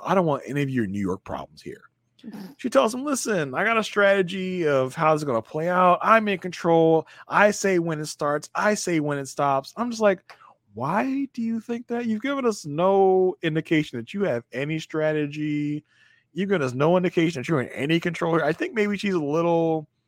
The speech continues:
Speaker 1: little overconfident, a little cocky here.
Speaker 2: I think she's underestimating someone because, you know, sometimes you only see one side, right, of a, um, of a person. So I'm assuming she's like, "Well, this is my uncle. You know, I've, like, known him all my life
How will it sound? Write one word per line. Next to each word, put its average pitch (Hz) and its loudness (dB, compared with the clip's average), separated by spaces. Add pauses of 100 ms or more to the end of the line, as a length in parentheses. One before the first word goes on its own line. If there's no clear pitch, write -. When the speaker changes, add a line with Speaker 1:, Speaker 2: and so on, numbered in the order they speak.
(400)
Speaker 1:
little 302 -2
overconfident, 170 4
a - -6
little 240 -2
cocky - -4
here. - -20 (800)
Speaker 2:
I 285 2
think 285 2
she's 247 -4 (100)
underestimating 196 -4
someone 226 -4
because, 214 -8
you 269 -2
know, 339 -2
sometimes 262 -6
you 240 -4
only 220 -4
see 247 -2
one 202 -2
side, 156 -6
right, 170 -8
of 190 -6
a, 185 -6 (380)
um, 214 -6
of 214 0
a 208 2
person. 202 -4
So 208 -4 (320)
I'm 269 -4
assuming 285 -6
she's 254 -10
like, 254 -4
"Well, 359 -2
this 392 -4
is 392 -16
my 415 -2
uncle. - -8
You 262 0
know, 254 0
I've, 254 -2
like, 269 -6
known 285 -2
him 285 0
all 247 2
my 233 0
life 226 0